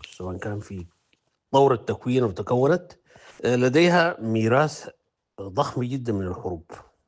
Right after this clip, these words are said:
وهي ليست الحروب الخارجية ولكنها الحروب الأهلية والمرتبطة بالتكوين القومي اللي لا زال في مراحل، آه، أولية جدًا. وكلنا طب-، طبعًا بنذكر ال-، فترة الجهادية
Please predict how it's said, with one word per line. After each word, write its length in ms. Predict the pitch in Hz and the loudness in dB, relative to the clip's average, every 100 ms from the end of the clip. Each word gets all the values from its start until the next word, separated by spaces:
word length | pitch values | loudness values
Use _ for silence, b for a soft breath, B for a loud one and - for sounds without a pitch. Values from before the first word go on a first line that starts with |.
| _ _ | _ _
وهي 460 | - 101 107 120 117 | -6 -4 0 0 0
ليست 320 | 139 139 117 | 0 -2 -6
الحروب 360 | 104 110 131 | -6 -2 0
الخارجية 560 | 127 101 107 98 101 127 | 0 -2 -6 -6 -4 -2
ولكنها 420 | 135 107 131 123 | -2 -2 -2 -2
الحروب 720 | 113 98 - - 107 131 151 | -2 -6 -14 -12 -2 0 2
الأهلية 520 | 113 98 101 113 165 165 _ _ _ - | 0 -2 -4 -6 -6 -8 _ _ _ -10
والمرتبطة 1000 | 101 101 107 101 110 110 - 170 - 160 | -6 -2 -2 -2 -2 -2 0 0 0 0
بالتكوين 580 | 117 - 120 - 143 143 | 0 -6 -8 -4 0 2
القومي 600 | 113 113 135 131 117 113 - _ _ _ _ - | 2 4 4 4 2 0 -6 _ _ _ _ -8
اللي 720 | 98 110 113 120 123 120 120 | -4 -2 0 0 2 2 2
لا 260 | 117 143 165 | 4 4 2
زال 280 | 143 151 143 | 2 0 0
في 240 | - 110 | -4 -4
مراحل، 760 | 107 110 131 151 - 135 131 135 | -2 2 2 0 -4 -6 -6 -6
آه، 460 | 110 101 98 95 95 | -6 -6 -6 -8 -8
أولية 420 | 98 107 107 101 90 | -6 -4 -4 -6 -6
جدًا. 240 | 85 80 - - _ _ _ _ _ _ _ | -12 -14 -16 -20 _ _ _ _ _ _ _
وكلنا 420 | 170 220 190 160 | -2 2 4 4
طب-، 300 | 131 135 - - | 2 -4 -8 -6
طبعًا 240 | 160 135 123 | -2 0 0
بنذكر 600 | 113 120 - 113 104 98 | 0 -2 -2 -6 -4 -6
ال-، 440 | 90 90 87 85 | -8 -8 -8 -10
فترة 340 | 87 113 107 107 | -10 -10 -10 -10
الجهادية 1080 | 101 90 95 107 95 98 98 98 95 92 92 | -10 -6 -4 -4 -4 -6 -6 -4 -4 -6 -10